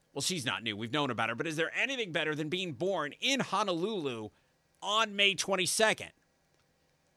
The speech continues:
Happy birthday, Honolulu, from all of us at five twenty-two. And happy birthday, actress Maggie Q, who may actually be the, the most dominant,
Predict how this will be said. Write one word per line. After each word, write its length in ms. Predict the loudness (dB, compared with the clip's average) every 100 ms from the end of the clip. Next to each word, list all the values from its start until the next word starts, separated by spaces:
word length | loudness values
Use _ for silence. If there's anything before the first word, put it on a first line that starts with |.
| _ _ _ _ _ _ _ _
Happy 360 | 0 2 2 0
birthday, 420 | 4 2 4 4
Honolulu, 760 | 4 2 2 2 2 4 4
from 180 | 2 -6
all 200 | -6 -4
of 80 | -2
us 140 | -2
at 80 | -4
five 320 | -2 0 0
twenty-two. 800 | -2 -4 -4 -2 4 6 6 2 _ _ _ _ _ _ _ _ -4
And 240 | 0 0
happy 300 | 0 0 -2
birthday, 380 | -4 -6 0 2
actress 580 | 2 2 0 -2 -2 -10 _ _ _
Maggie 460 | -2 4 4 2 -6
Q, 600 | -4 0 2 2 -2 -10 -16 _ _ _ _ _ _ _ _ _ _ _ -8
who 120 | 0
may 200 | 4 4
actually 340 | 4 2 0
be 200 | 4 2
the, 280 | 4 4 4
the 80 | 2
most 300 | 0 0 2
dominant, 560 | 4 6 4 2 -2